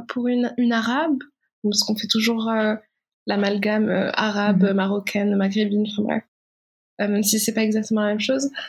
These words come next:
Speaker 1: Mais, euh, mais oui, j'ai, j'ai souvent eu, euh, ce genre de réflexion pas très sympathique, enfin, pour moi, euh, de, euh,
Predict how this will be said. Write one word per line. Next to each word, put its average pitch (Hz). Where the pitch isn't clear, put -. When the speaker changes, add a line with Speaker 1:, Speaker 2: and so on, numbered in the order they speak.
Speaker 1:
Mais, 208
euh, 196
mais 240
oui, 247
j'ai, 226
j'ai 220
souvent 254
eu, 262
euh, 214
ce -
genre 254
de 233
réflexion 247
pas 233
très 247
sympathique, 233
enfin, 196
pour 208
moi, 208
euh, 190
de, 185
euh, 185